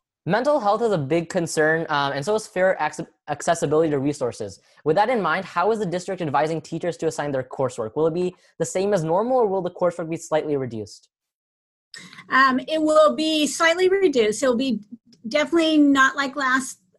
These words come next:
Speaker 2: um, spring, but it's not gonna be like a typical year. What we're asking teachers is to really look at their curriculum and see what's the must-learns, and then also think about how they are going to deliver their,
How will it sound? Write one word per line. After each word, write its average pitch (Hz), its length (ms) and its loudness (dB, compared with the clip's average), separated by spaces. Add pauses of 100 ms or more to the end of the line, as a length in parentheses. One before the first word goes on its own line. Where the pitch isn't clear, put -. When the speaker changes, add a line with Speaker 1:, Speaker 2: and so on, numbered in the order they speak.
Speaker 2:
um, 220 220 0
spring, 302 460 2
but 262 100 0
it's 240 160 0
not 247 180 2
gonna 247 240 -2
be 226 140 2
like 214 220 0
a 220 40 -8
typical 220 440 -6
year. 202 360 -2 (340)
What 233 120 2
we're 254 140 2
asking 277 560 2
teachers 277 420 -2
is 233 160 -6
to 254 120 -8
really 247 280 4
look 233 300 0
at 254 120 -4
their 240 140 -4
curriculum 254 680 -2
and 220 180 0
see 240 220 -6
what's 220 280 -4
the 214 100 -2
must-learns, 294 840 0 (340)
and 240 100 -2
then 240 220 0
also 262 340 0
think 254 280 -2
about 226 280 2
how 240 280 -2
they 240 160 -2
are 226 80 0
going 220 300 0
to 226 220 -4
deliver 208 380 -2
their, 190 420 -2